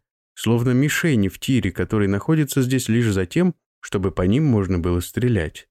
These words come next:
Джулиан с трудом заставил себя взять часть газеты, которую еще не успел прочесть, сесть в кресло, стоящее напротив дивана, и начать просматривать заголовки сегодняшних новостей. Это был почти нормальный вечер, то есть, возможно, он был таким для Меган и Джеймса,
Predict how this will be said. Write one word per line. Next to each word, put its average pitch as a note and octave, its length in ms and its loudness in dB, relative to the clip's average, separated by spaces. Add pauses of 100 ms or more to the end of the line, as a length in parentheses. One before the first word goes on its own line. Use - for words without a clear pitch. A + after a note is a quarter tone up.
(340)
Джулиан D3 360 2
с - 120 -2
трудом D#3 420 2
заставил G2+ 440 -2
себя G2 260 -2
взять G2+ 240 -2
часть G2+ 260 -2
газеты, B2 460 0
которую G2+ 380 0
еще F#2+ 220 0
не G2+ 120 2
успел A2 380 -2
прочесть, - 640 -4 (300)
сесть - 340 -4
в - 80 -16
кресло, D3+ 460 -2
стоящее C3+ 540 0
напротив B2+ 400 0
дивана, A2+ 400 2
и G#2+ 140 0
начать G#2 460 -2
просматривать G#2+ 640 -2
заголовки F#2 560 -2
сегодняшних F#2+ 800 -2
новостей. F#2 600 -2 (400)
Это A#2+ 180 -2
был E3 160 0
почти - 400 -4
нормальный D3+ 460 2
вечер, F#2 500 -2 (220)
то A2 80 0
есть, G#2+ 220 -4
возможно, A#2 500 2
он A#2 240 2
был B2+ 180 0
таким A#2+ 320 0
для A2+ 140 2
Меган A#2 380 2
и C3 40 0
Джеймса, A2+ 640 -2